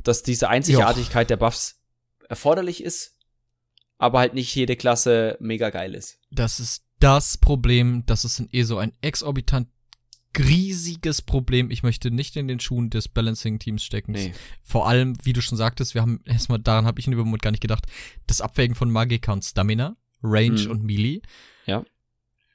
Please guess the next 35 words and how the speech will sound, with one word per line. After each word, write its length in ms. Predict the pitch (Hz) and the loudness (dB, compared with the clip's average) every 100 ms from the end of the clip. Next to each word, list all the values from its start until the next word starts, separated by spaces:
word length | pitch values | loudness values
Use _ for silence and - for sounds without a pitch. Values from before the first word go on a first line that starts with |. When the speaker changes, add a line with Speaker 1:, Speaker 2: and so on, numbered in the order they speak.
| _ - | _ 2
Speaker 2:
Wir 100 | 131 | 4
müssen 340 | 151 - 160 | 4 0 -4
in 100 | 139 | -4
Betracht 360 | 135 165 156 - | -4 -2 -2 -2
ziehen, 160 | 139 | -2
dass 300 | 120 113 - | 0 0 4
kein 400 | - 131 175 202 | 4 4 0 -4
Content 500 | - 160 165 - 143 - | 0 0 0 -2 -2 -4
obsolet 680 | 123 - 131 117 113 - | -2 0 0 2 0 2
wird, 400 | 123 147 - - - _ | 2 2 -2 -18 -20 _
dass 200 | 120 120 | -6 -4
quasi 400 | - 120 110 113 _ | 2 2 2 -4 _
alle 300 | 117 165 220 | 0 2 0
Sets 580 | 208 - 123 - - - - | -2 0 -2 -2 -8 -8 -6
im 140 | 120 | -2
gesamten 500 | 117 117 139 - 131 | -2 -2 -4 -4 -6
Pool 380 | - 135 123 110 | -2 0 0 -2
des 100 | - | -4
Spiels 580 | - 110 107 107 - - _ - | -6 -6 -6 -6 -10 -14 _ -14
in 400 | - 120 110 - - | -6 -4 -4 -8 -12
Betracht 360 | 127 - 117 - | -6 0 2 0
gezogen 340 | 120 - 110 110 | -2 -4 -4 -2
werden 140 | 104 | -2
müssen, 260 | 104 113 107 | -4 -2 -2
wenn 240 | 101 104 - _ _ _ _ _ | -2 -2 -10 _ _ _ _ _
Änderungen 640 | - 107 107 98 101 101 107 | -4 0 2 0 -2 -2 -2
halt 340 | 90 - - - | -2 -4 -10 -6
angewendet 500 | 101 98 92 95 - | -4 -2 -2 -2 -2
werden. 320 | 92 110 165 - _ - _ _ _ _ _ _ _ | -4 -4 -8 -14 _ -20 _ _ _ _ _ _ _
Und 280 | 135 120 - | 0 2 4
das 240 | 139 165 | 4 4
ist 180 | 156 - | 0 -2
eine 260 | 127 131 120 | 0 0 0
beschissene 960 | 123 110 - - 185 - 170 147 147 | 2 2 2 4 4 2 -2 -2 -2
Arbeit. 500 | 110 107 85 82 - | 0 0 0 -4 -8